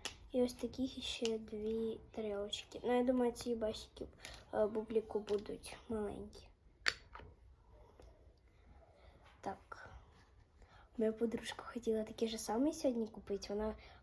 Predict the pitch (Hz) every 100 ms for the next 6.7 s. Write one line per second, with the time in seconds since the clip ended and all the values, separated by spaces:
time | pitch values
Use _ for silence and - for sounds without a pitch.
0 | - - - 220 226 220 214 220 214 220
1 | 214 - 233 - 220 226 302 - - -
2 | 233 226 208 - 202 196 196 202 214 -
3 | - - - 220 269 285 - 214 196 196
4 | 196 196 196 202 202 202 208 - - -
5 | - - - - - _ - - - -
6 | - _ - - 220 214 214